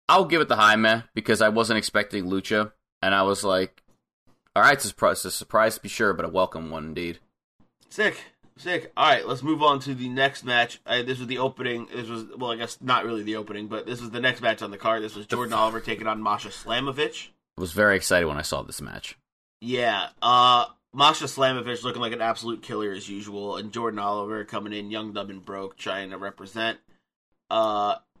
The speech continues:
Speaker 2: and this was, this was a solid matchup. These two really threw everything they had at each other and showed, uh, showed everyone why, why they're main eventers in G C W, right?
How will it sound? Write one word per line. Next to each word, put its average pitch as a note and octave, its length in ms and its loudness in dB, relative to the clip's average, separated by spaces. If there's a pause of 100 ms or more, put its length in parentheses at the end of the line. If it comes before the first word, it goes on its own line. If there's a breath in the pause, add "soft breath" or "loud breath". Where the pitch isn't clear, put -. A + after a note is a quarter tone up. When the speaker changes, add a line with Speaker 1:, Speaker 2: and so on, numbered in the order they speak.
(340)
Speaker 2:
and C#3+ 120 -4
this G3+ 160 0
was, G#3+ 240 -4
this E3 200 -10
was F3 140 -10
a F3+ 80 -6
solid D#3+ 340 8
matchup. C#3 460 -2
These A#2+ 220 -10
two C3 240 -8
really A2 560 -6 (100)
threw A2 340 -8
everything G#2 360 -8
they G2 80 -8
had G#2 180 -6
at G2+ 140 -12
each G2+ 140 -12
other F#2+ 360 -8
and G2 400 -8
showed, G2+ 540 -8 (240)
uh, G2 420 -2 (920 soft breath)
showed G3 240 0
everyone E3+ 560 2
why, A#2+ 580 2 (120)
why G#2+ 360 0
they're A2+ 180 -4
main A2 200 -6
eventers G#2 420 -8
in F#2+ 60 -16
G F#2+ 160 -18
C F#2+ 100 -18
W, F2+ 340 -14
right? F#2+ 280 -12